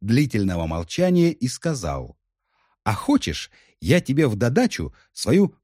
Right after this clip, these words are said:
прощу отдам? Хочешь?» С непонятным для Федотки беспечным великодушием Давыдов отказался. «Нет, зачем же? Пусть пращ у тебя остается. Ведь менялись-то баш на баш,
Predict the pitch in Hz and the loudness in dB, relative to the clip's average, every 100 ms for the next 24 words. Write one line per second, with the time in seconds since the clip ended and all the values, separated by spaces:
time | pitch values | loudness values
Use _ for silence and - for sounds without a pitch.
0 | _ 190 175 - 185 147 87 82 82 73 | _ 0 0 0 0 0 -2 -6 -4 -4
1 | 64 - _ _ - 330 78 - - _ | -6 -16 _ _ -2 0 -2 -6 -14 _
2 | _ _ _ _ - - 104 123 147 165 | _ _ _ _ -14 -2 0 2 4 4
3 | 151 - 113 101 104 123 131 143 - 107 | 2 2 0 0 0 0 2 0 0 -4
4 | - _ - 110 - 131 117 - 98 90 | -4 _ -4 -2 0 0 0 0 -2 0
5 | 98 92 101 208 208 170 165 151 - _ | -2 -2 0 2 2 0 0 0 -4 _
6 | - 90 90 107 104 - 98 - 104 87 | -8 -2 0 0 -2 -6 -12 -4 -4 -2
7 | 67 - - - _ _ _ _ - 76 | -6 -10 -16 -20 _ _ _ _ -14 -4
8 | 120 208 - 92 90 - 269 87 67 - | -2 -2 -4 -6 -4 -2 -2 -2 -6 -16
9 | _ _ _ _ - 196 226 - - 131 | _ _ _ _ -4 0 2 0 -4 0
10 | 196 - - - - 131 101 151 - 180 | 2 0 -6 -8 -4 0 2 0 0 0
11 | 160 87 - - - _ _ _ _ 110 | 0 0 -4 -14 -16 _ _ _ _ 0
12 | 127 - _ 92 131 156 120 - - 67 | 0 -2 _ 2 4 4 2 -4 -10 -12
13 | - 113 139 107 87 117 170 - | -4 -2 -2 -2 -2 0 -2 -6